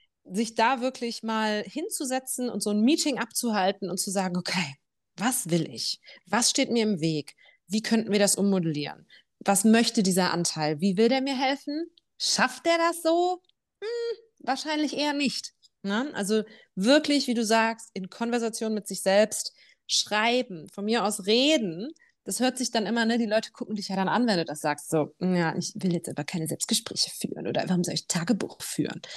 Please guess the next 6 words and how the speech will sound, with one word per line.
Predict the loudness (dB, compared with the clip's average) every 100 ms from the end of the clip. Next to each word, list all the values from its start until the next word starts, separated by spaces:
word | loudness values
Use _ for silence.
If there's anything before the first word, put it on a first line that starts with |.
| -16 -16 -20 _ _ -2
Naja, | 2 4 2 -6 _ _ _ _ _ _ _ _ _
es | 0 2
sind | 2 2
halt | 2
einfach | 0 0 -2 -2
Techniken, | -4 -4 -2 -2 -2 0 -2